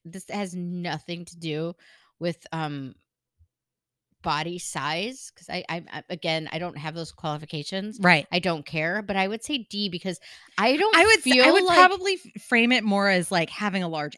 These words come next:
Speaker 2: appetite in
Speaker 1: I don't,
Speaker 2: general,
Speaker 1: yeah, because I don't
Speaker 2: you
Speaker 1: feel
Speaker 2: know?
Speaker 1: like, I don't know, may-, maybe in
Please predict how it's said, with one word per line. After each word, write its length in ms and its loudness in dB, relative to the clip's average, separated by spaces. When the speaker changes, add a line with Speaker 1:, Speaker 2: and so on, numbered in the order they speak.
Speaker 2:
appetite 1000 -2
in 140 0
Speaker 1:
I 140 4
don't, 160 -2
Speaker 2:
general, 380 2
Speaker 1:
yeah, 240 2
because 160 -2
I 100 0
don't 200 -4
Speaker 2:
you 80 -6
Speaker 1:
feel 220 -2
Speaker 2:
know? 40 -2
Speaker 1:
like, 300 -4
I 80 -4
don't 240 -4
know, 180 -4
may-, 240 -2
maybe 720 -6
in 200 -6